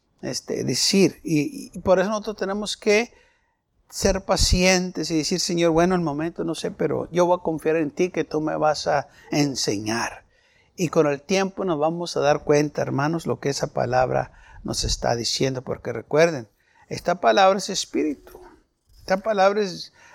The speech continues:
es, está viva, esta palabra no está muerta. Entonces nosotros tenemos que acordarnos esas cosas, así como dice la palabra del Señor,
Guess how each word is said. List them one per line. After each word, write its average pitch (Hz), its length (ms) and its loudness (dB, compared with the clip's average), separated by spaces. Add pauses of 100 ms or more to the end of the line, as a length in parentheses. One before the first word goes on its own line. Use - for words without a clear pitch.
(120)
es, - 380 0
está 165 320 0
viva, 214 500 -2
esta 156 520 -4
palabra 202 460 4
no 165 180 2
está 180 220 -2
muerta. 175 680 -2 (460)
Entonces 151 400 0
nosotros 165 540 0
tenemos 143 480 -2
que 160 80 -4
acordarnos 143 680 0
esas 139 360 -4
cosas, - 560 -2 (360)
así - 200 -8
como 143 300 0
dice 127 400 -2
la 127 180 -2
palabra 120 360 -2
del 123 160 -4
Señor, 143 500 0